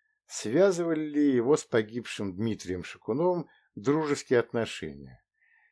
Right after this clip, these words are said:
Или же это было шапочное знакомство? Взглянув на адрес, который мне дал Гарик Папазян,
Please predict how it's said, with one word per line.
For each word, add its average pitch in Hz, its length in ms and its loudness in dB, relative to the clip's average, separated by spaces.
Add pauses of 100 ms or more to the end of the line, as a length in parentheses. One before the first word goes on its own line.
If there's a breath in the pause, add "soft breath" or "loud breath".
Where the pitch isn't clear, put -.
(280)
Или 214 180 8
же 190 140 6
это 190 200 6
было 175 300 4
шапочное - 680 2
знакомство? - 720 -16 (1040)
Взглянув 113 480 2
на 98 200 -8
адрес, 165 400 2
который 165 400 0
мне 151 180 2
дал 143 240 4
Гарик 135 440 4
Папазян, 127 600 0